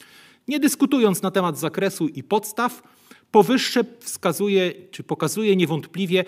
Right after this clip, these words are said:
zasadność istnienia konstytucyjnej kontroli takiej trybunalskiej aktywności.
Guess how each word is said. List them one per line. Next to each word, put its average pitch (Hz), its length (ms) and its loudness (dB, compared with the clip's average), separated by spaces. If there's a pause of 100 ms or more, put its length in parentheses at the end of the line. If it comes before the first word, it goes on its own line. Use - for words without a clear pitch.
(140)
zasadność 208 840 0
istnienia 185 500 -4
konstytucyjnej 170 840 -2
kontroli 165 560 0
takiej 156 640 -2 (220)
trybunalskiej 120 840 -8 (120)
aktywności. - 800 -20